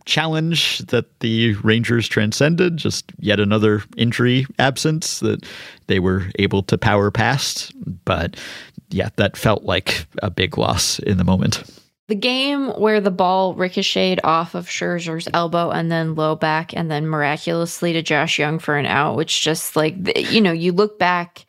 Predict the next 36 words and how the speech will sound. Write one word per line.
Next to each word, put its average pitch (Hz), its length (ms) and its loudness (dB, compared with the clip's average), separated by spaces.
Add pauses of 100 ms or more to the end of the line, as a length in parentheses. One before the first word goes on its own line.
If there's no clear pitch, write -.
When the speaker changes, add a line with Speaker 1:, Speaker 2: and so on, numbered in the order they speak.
(460)
Speaker 2:
and 190 100 0
you're 180 100 0
like, 175 120 0
"Maybe 254 280 0
that's 170 280 2
when 160 200 -6
we 151 80 -6
should 143 180 -8
have - 180 -10
known 151 640 -4 (160)
that 156 200 -8
they 151 160 -2
were 147 160 0
Speaker 1:
<laughs> - 40 -4
Speaker 2:
gonna 151 200 -2
win 151 220 0
the 147 80 0
World 143 360 -4
Series," 151 720 0
because 151 600 2
Speaker 1:
Mm-hmm. 90 80 -2
Speaker 2:
it - 380 -12
does 170 260 2
feel 165 340 2 (340)
touched - 720 -2
with 180 180 2
narrative, 170 760 0 (360)
um, 156 600 -2
although 160 280 0
there 147 180 -2
were 139 240 -4 (100)
plenty 160 280 -2
of 143 80 -4
opportunities 151 720 -6
for, - 360 -6 (400)
um, - 220 -12